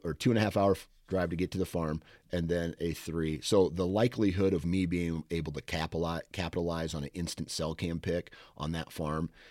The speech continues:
is probably low, because the deer, you know, in three hours, they're gonna move a long way unless I get 'em somehow bedded down in a certain area. So, you know, you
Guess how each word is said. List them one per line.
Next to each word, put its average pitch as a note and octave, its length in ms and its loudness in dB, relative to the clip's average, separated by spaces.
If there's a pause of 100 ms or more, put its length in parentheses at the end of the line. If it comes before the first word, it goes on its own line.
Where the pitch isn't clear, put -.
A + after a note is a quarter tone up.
(180)
is D#2 800 -2 (640)
probably D#2 320 -2
low, D#2+ 480 0 (300)
because D#2+ 300 -4
the D#2 100 -6
deer, D2+ 360 -4 (260)
you D2+ 100 -6
know, C2 200 -8
in D2+ 100 -6
three D#2+ 260 0
hours, D2 320 -2
they're D#2 80 -6
gonna D2 140 -6
move C#2+ 280 -6
a C2+ 60 -8
long C#2+ 360 -6
way D2+ 400 -2
unless D2+ 340 -6
I C#2+ 100 -4
get D2 160 -6
'em B1+ 220 -10 (240)
somehow D2 380 -4
bedded C#2 580 -2 (160)
down D2 480 -4 (100)
in D#2 120 -6
a C#2 40 -6
certain C#2 320 -4
area. B1+ 300 -8 (1160)
So, B2 560 12 (440)
you A2 100 4
know, G#2+ 240 6 (220)
you F#2 200 0